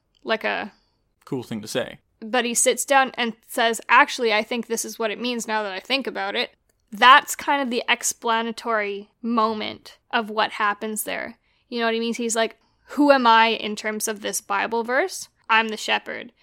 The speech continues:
Speaker 1: And so it's my job, now that I've been given this sign, that I have to go and live that. Otherwise,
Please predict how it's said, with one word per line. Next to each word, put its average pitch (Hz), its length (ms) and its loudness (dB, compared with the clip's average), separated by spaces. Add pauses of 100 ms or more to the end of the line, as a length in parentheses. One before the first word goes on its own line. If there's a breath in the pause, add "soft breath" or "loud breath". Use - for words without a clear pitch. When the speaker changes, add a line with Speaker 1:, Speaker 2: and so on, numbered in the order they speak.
(180 soft breath)
Speaker 1:
And 226 120 -6
so 226 140 -2
it's 214 140 -6
my 220 160 0
job, 214 480 4
now 220 220 2
that 220 120 -4
I've 208 160 0
been 214 160 -6
given 214 300 -6
this 196 160 -6
sign, 208 580 -2 (300)
that 247 100 0
I 226 40 6
have 220 140 4
to 247 60 -8
go 226 160 0
and 208 180 -6
live 202 200 -8
that. 202 340 -2
Otherwise, 208 800 -4